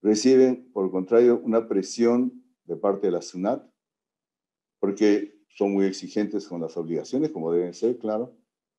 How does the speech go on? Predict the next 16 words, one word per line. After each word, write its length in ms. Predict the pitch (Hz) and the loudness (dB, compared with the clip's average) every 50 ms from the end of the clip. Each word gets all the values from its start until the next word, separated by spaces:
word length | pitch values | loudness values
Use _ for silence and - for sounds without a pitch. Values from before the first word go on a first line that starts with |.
| _ _ _ _ _ _ _ _ _ _ _ _ | _ _ _ _ _ _ _ _ _ _ _ _
y 220 | - 127 143 170 170 | 4 4 4 4 4
por 200 | - - 131 117 | 2 0 2 2
lo 80 | 113 | 4
que 120 | - - 113 | 2 2 0
prefieren 480 | - 117 117 113 135 147 156 156 139 | 2 2 0 2 2 2 4 4 2
hacer, 500 | 123 113 - - 135 135 131 131 131 - - _ _ _ _ _ _ _ _ _ _ _ | 2 0 0 4 6 8 8 6 4 -2 -12 _ _ _ _ _ _ _ _ _ _ _
cumplir 340 | 107 92 92 123 143 147 | -12 -8 0 2 4 6
estos, 420 | 139 131 131 - 139 127 120 - 117 101 95 95 - 107 87 - _ | 6 4 4 4 2 2 2 0 -2 -4 -4 -4 -6 -10 -18 -18 _
la 200 | 98 98 101 95 | -4 -4 -4 -2
principal 680 | 98 95 92 - 101 92 - 120 123 123 104 95 92 - - | -2 -6 -6 -6 -8 -2 2 2 2 2 0 -4 -6 -8 -4
labor 340 | 92 92 101 113 117 107 | -2 2 4 4 4 4
que 120 | 110 110 107 | 2 -4 -4
es 100 | 95 98 | -4 -2
la, 220 | 95 90 87 87 | -4 -4 -4 -4
la 120 | 85 80 78 | -8 -10 -12
facturación, 840 | - 87 82 - _ 90 85 90 - - 113 117 113 127 131 - | -12 -14 -18 -12 _ -6 -6 -6 -6 -4 -2 -2 -2 -2 -6 -10